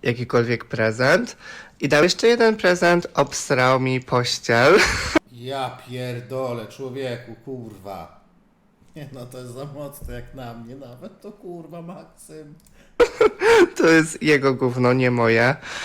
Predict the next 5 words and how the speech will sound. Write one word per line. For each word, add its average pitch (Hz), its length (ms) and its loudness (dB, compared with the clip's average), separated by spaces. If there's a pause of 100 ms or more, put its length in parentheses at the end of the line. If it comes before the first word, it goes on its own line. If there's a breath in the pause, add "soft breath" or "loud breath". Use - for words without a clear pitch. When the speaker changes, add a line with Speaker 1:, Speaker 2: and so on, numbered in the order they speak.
(360 loud breath)
Speaker 1:
I 127 200 -2
trochę 135 400 -2 (160)
przypał, 139 840 2 (480)
ale 135 640 4
powiedziałem, 127 680 0